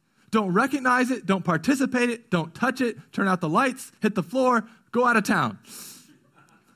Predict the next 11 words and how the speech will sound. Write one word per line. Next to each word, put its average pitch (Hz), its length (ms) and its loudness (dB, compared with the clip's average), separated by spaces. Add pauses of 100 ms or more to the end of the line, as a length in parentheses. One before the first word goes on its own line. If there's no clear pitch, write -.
(2750)
And 208 160 0
listen, 262 360 -2
if 202 140 -2
that's 285 320 -6
you, 269 340 -2 (440)
you 302 440 0
absolutely 214 1040 2
have 202 300 0
my 190 260 4
full 220 640 0
support. 185 640 -4